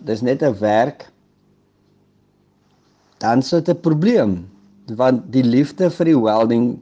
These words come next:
die liefde vir die, ehm, ambag is nie daar nie. So as die welder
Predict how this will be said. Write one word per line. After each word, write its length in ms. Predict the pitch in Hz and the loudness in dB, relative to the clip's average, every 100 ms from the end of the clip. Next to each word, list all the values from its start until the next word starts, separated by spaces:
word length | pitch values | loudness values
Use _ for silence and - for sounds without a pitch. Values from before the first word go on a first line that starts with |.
| - | -4
die 140 | 127 | 0
liefde 400 | 120 147 - 180 | 2 0 0 -4
vir 160 | 160 147 | -2 0
die, 340 | 143 123 113 | 2 2 0
ehm, 480 | - 98 98 98 98 - - | 0 2 2 2 -2 -6 -6
ambag 560 | 160 170 131 113 - - _ _ _ _ _ _ | 0 2 2 0 -2 -10 _ _ _ _ _ _
is 200 | 127 - | -6 -2
nie 160 | 143 131 | -2 0
daar 340 | 113 98 98 | 0 2 2
nie. 220 | 95 90 92 _ _ _ _ _ _ _ _ _ | 0 -4 -10 _ _ _ _ _ _ _ _ _
So 160 | - | -2
as 220 | 123 147 151 | 0 0 2
die 160 | 247 | 2
welder 600 | 175 127 139 143 143 131 | 2 4 4 4 2 0